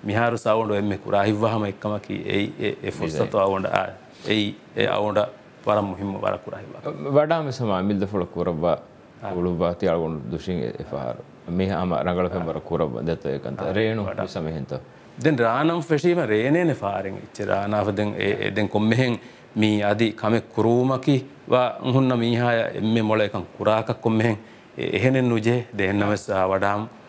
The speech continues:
Speaker 1: වෙසාවුන්ඩ් කුරන් මී වඩාම් ගේග දෙන් අවුන්ඩ්ගේ වරක් ගින වගුතු අවුන්ඩ් හේද කුරින් අවුන්ඩ් ඔ, මී එ මැනේජර් එක ගොතුග නූනි අවුන්ඩ් මසකත්ත කුරුනි කු-, කුරන් උළුනුයිරු හම දුවාලුගේ වරක් බොඩු බය මී වඩා කුරුමුග වඩාම් ගේග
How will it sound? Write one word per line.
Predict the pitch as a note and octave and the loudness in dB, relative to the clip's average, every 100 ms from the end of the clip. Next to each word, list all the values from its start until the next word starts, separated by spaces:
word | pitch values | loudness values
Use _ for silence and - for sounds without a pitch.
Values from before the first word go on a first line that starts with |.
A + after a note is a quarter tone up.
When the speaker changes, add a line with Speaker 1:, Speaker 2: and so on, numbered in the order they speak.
| - - | -20 -6
Speaker 1:
වෙසාවුන්ඩ් | - A2+ G#2+ G#2+ F2 | 0 2 2 0 -4
කුරන් | - G#2+ A2+ - - | -2 -2 -2 -14 -20
මී | - F#2+ F#2+ | -8 -4 -4
වඩාම් | F#2+ F#2+ F#2+ G2 G2 | 0 0 0 -4 -6
ගේග | F#2 F#2+ G2 | -2 0 0
දෙන් | G2+ G#2 | 0 0
අවුන්ඩ්ගේ | G2+ G2+ G2+ G2 G2+ - - | 2 2 2 0 -2 -10 -18
වරක් | - G#2 G#2+ | -4 -2 0
ගින | G2+ G#2 | 0 2
වගුතු | G2+ G2+ G#2 | 2 2 2
අවුන්ඩ් | G2 G2 F#2 | 2 0 0
හේද | F#2+ F#2+ | 0 0
කුරින් | G2+ A2 G#2 | 2 0 0
අවුන්ඩ් | G#2 F#2 F#2 G2 - - - | -4 -4 -4 -6 -10 -20 -12
ඔ, | - F#2+ F#2+ F#2 | 0 0 2 0
මී | F#2+ F#2 F#2+ | 0 0 -2
එ | F#2 | -2
මැනේජර් | F#2 F#2 F#2 F#2+ | 0 0 0 0
එක | F#2 | 0
ගොතුග | F2+ F2+ F#2 - - | -2 -2 -2 -2 -4
නූනි | G2 G2 F#2+ | -8 -2 2
අවුන්ඩ් | F#2 F#2+ F2+ | 2 0 -2
මසකත්ත | F#2 - - F#2+ F2+ | -4 -2 -4 -4 -6
කුරුනි | - F#2 G2 G2 G#2 - - - | -6 -2 0 2 0 -4 -14 -14
කු-, | - - | -12 -10
කුරන් | - G2+ G2 | 0 2 2
උළුනුයිරු | F#2 F#2+ G#2 G2 | 2 2 4 2
හම | F#2+ G2+ | 2 0
දුවාලුගේ | F#2 F#2+ G2 G2 F#2+ | 2 4 4 2 2
වරක් | F#2+ G2+ | 2 2
බොඩු | G2 G2 F#2+ | 0 -2 2
බය | G2+ G2+ - - - - | 2 0 -6 -20 -16 -8
මී | F#2 F#2 F#2+ | -4 -2 0
වඩා | G2 G2 F2+ - - - | 0 2 -2 -6 -18 -10
කුරුමුග | - G#2+ A2+ A2+ - | -2 2 2 2 -2
වඩාම් | - F#2+ G2 F#2+ | -2 0 0 -2
ගේග | F#2+ G2 | 0 2